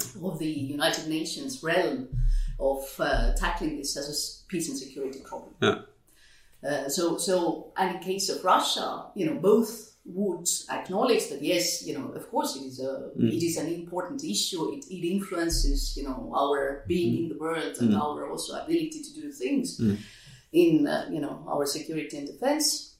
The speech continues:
Speaker 1: But Russia very, uh, explicitly also, um, uh, highlights that, you know, we also have to look at the positive side
Speaker 2: Yeah.
Speaker 1: and, and how we can capitalize on what new opportunities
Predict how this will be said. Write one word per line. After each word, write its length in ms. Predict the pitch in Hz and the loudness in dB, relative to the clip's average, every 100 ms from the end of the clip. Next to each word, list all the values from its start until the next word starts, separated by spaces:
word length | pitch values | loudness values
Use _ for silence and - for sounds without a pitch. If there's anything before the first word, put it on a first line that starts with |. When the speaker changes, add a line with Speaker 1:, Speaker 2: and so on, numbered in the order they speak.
| _ _ - _ - - | _ _ -20 _ -10 4
Speaker 1:
But 240 | - 214 - - 190 | 10 10 8 -2 6
Russia 440 | 190 - 190 175 | 8 8 6 4
very, 480 | 190 196 170 165 165 | 6 6 6 4 4
uh, 260 | 165 165 160 | 4 2 0
explicitly 720 | 170 - - 233 220 - 156 | -2 -4 -2 0 0 0 4
also, 420 | 151 180 - - 139 139 139 | 4 4 0 -2 -4 -4 -4
um, 720 | - 147 151 147 143 - - | -2 -2 -2 -6 -6 -10 -10
uh, 360 | - - - - - - | -8 -8 -8 -12 -16 -2
highlights 720 | 190 196 240 196 139 - - | 6 8 8 4 0 -2 -6
that, 240 | 190 - - | -6 -6 -4
you 60 | |
know, 80 | 285 | 0
we 140 | 330 | 4
also 240 | 170 - - | 4 2 -2
have 200 | - - | -6 -4
to 60 | 190 | -8
look 160 | 180 | -8
at 80 | 180 | -12
the 80 | - | -8
positive 440 | - 302 - - | -2 0 -2 -8
side 340 | - - 110 104 | -8 2 2 2
Speaker 2:
Yeah. 180 | - 160 | -2 -2
Speaker 1:
and, 160 | 147 | -2
and 180 | 151 165 | -6 0
how 220 | 165 170 | 4 4
we 140 | 160 - | 2 -4
can 160 | 139 | -6
capitalize 760 | 139 226 - - - 127 - - | -6 -6 -6 -8 -4 -2 -2 -2
on 200 | 143 156 | -4 -4
what 200 | 160 175 | -4 -4
new 300 | 175 180 156 | -4 -2 -2
opportunities 1040 | 151 - - 214 190 - - - - - | -2 -4 -4 -2 -2 -2 -6 -10 -10 -10